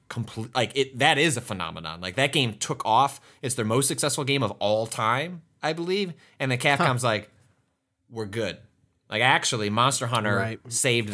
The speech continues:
Speaker 1: themselves from
Speaker 3: us
Speaker 1: being sold
Speaker 3: here.
Speaker 1: to Microsoft.
Speaker 3: Right.
Speaker 1: That, that is,
Speaker 3: Possible.
Speaker 1: that is just conspiracy
Speaker 3: Possible.
Speaker 1: hat,
Speaker 3: Oh,
Speaker 1: tinfoil,
Speaker 3: a hundred percent.
Speaker 1: but
Speaker 3: But that's what we're
Speaker 1: there's a
Speaker 3: doing.
Speaker 1: logic.
Speaker 3: There is.
Speaker 1: There's a logic.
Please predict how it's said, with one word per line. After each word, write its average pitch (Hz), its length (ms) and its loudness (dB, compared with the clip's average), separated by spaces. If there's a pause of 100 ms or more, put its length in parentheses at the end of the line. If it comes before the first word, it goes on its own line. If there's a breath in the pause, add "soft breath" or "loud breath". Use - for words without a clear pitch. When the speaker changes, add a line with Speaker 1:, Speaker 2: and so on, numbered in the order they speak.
Speaker 1:
themselves 101 320 0
from 104 60 -4
Speaker 3:
us 92 60 -6
Speaker 1:
being 92 200 -6
sold 101 200 -2
Speaker 3:
here. 90 140 -6
Speaker 1:
to 98 100 -12
Microsoft. 95 320 -6
Speaker 3:
Right. 104 200 -8 (220 loud breath)
Speaker 1:
That, 113 160 0
that 139 120 6
is, 131 80 0
Speaker 3:
Possible. 107 80 -4
Speaker 1:
that 135 120 4
is 127 120 0
just 156 180 0
conspiracy 190 540 2
Speaker 3:
Possible. 185 160 6
Speaker 1:
hat, 185 220 4 (200 soft breath)
Speaker 3:
Oh, 196 140 8
Speaker 1:
tinfoil, 139 120 8
Speaker 3:
a 202 200 8
hundred 175 140 8
percent. 135 80 2
Speaker 1:
but 175 380 6
Speaker 3:
But 180 60 -10
that's 233 160 6
what 226 100 10
we're 202 80 10
Speaker 1:
there's 180 180 10
a 180 60 6
Speaker 3:
doing. 180 60 4
Speaker 1:
logic. 151 580 4 (340)
Speaker 3:
There 202 160 -2
is. - 340 -8 (500)
Speaker 1:
There's 135 200 4
a 131 40 2
logic. 113 540 2